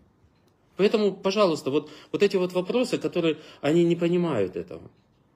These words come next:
Ну, потому что надо заткнуть рот, потому что много ты не говори. А как я не буду говорить? Я должен говорить о Христе, это моя, моя обязанность, это мой призыв. Как врача лечить людей, как воина защищать свою родину.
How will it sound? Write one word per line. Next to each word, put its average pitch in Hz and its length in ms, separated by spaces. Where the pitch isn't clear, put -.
Ну, 127 220
потому 180 340
что - 180
надо 156 240
заткнуть 139 420
рот, 101 320
потому 143 280
что 151 140
много 131 360
ты 131 140
не 165 100
говори. 95 460
А 135 140
как 196 180
я 151 60
не 143 100
буду 123 240
говорить? 104 340
Я 139 120
должен 160 300
говорить 151 320
о 143 60
Христе, 143 340
это 135 160
моя, 143 240
моя 143 280
обязанность, 123 640
это - 80
мой 131 180
призыв. 131 520
Как 151 200
врача 170 340
лечить 165 340
людей, 104 460
как 143 220
воина 170 320
защищать 139 480
свою 120 220
родину. 101 400